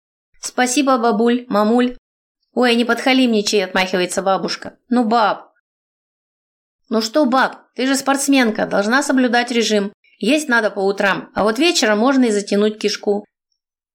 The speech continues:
Начала бабушка свои извечные нравоучения, но мама, слава богу, прервала ее очередную тираду, чему я была безмерно рада. И пока бабушка не села на своего конька, выскочила из кухни. Натянув джинсы, футболку и кроссовки,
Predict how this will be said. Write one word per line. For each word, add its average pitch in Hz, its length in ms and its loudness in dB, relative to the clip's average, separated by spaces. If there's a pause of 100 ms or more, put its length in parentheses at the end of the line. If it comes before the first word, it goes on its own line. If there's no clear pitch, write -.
(580)
Начала 202 360 0
бабушка 254 420 0
свои 214 300 0
извечные 208 480 -2
нравоучения, 196 800 -2
но 202 120 0
мама, 269 300 2
слава 233 300 0
богу, 220 260 0
прервала 202 440 0
ее 190 200 -2
очередную 196 500 -2
тираду, 190 460 -2 (400)
чему 214 260 0
я 196 140 2
была 208 220 0
безмерно 190 520 -2
рада. 180 340 -4 (260)
И - 80 -6
пока 262 280 0
бабушка 277 420 2
не 233 140 2
села 233 260 0
на 196 140 0
своего 196 300 0
конька, 185 400 0
выскочила 208 500 -2
из 208 140 0
кухни. - 480 -6 (400)
Натянув 302 400 0
джинсы, 262 380 2
футболку 220 540 -2
и 208 60 0
кроссовки, 254 640 -2